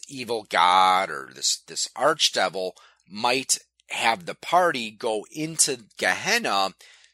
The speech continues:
to either kill, or if you're in for a real challenge, capture this renegade pit fiend and bring him back to the nine hells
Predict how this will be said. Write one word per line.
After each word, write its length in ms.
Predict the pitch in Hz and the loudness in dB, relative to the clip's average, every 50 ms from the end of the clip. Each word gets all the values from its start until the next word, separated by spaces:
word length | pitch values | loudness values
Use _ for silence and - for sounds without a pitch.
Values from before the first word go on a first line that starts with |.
| _ - | _ -2
to 360 | - - 135 123 117 113 110 92 | -2 -2 -2 -4 -6 -10 -10 -12
either 380 | 107 107 107 98 95 90 - - | -12 -10 -8 -6 -6 -6 -8 -8
kill, 640 | - - - 156 156 151 147 147 143 143 139 139 - _ _ _ _ _ _ _ | -8 -6 -4 0 2 4 4 4 4 0 -2 -6 -10 _ _ _ _ _ _ _
or 440 | - 92 95 101 95 95 95 92 82 | -16 -8 -6 -4 -2 -2 -2 -2 -4
if 240 | 76 90 - - 82 | -6 -10 -12 -12 -12
you're 180 | 82 82 95 | -12 -12 -12
in 80 | 95 90 | -12 -12
for 240 | - - 82 73 69 | -12 -12 -12 -12 -12
a 80 | 69 | -12
real 320 | 73 120 202 233 226 202 - | -8 0 2 2 2 4 2
challenge, 680 | - - 107 95 92 92 98 92 90 85 87 - - - _ - - _ _ _ _ _ _ | 0 -2 0 0 -2 -2 -4 -6 -10 -8 -8 -8 -8 -8 _ -20 -20 _ _ _ _ _ _
capture 500 | - - 175 165 165 - - - 143 123 | -2 0 2 2 2 2 0 -2 -2 -4
this 260 | 110 110 101 - - | -4 -4 -4 -4 -4
renegade 540 | 110 110 110 110 107 87 92 85 85 82 76 _ - | -4 -6 -6 -6 -6 -4 -4 -4 -4 -4 -8 _ -6
pit 200 | - 202 180 - | -4 -4 -4 -4
fiend 440 | - - 120 113 113 107 107 98 95 | -8 -10 -10 -8 -8 -8 -8 -8 -8
and 160 | 90 85 78 | -10 -8 -8
bring 200 | 95 95 98 95 | -8 -8 -8 -8
him 140 | 92 90 80 | -10 -4 2
back 300 | 92 95 95 90 - - | 6 8 8 6 6 0
to 100 | - 85 | -8 -8
the 120 | 85 85 | -8 -6
nine 320 | 87 87 87 87 85 78 | -4 -4 -4 -4 -6 -8
hells 600 | 78 95 127 143 139 117 104 98 95 87 - - | -6 -4 0 2 2 2 2 0 -2 -4 -6 -8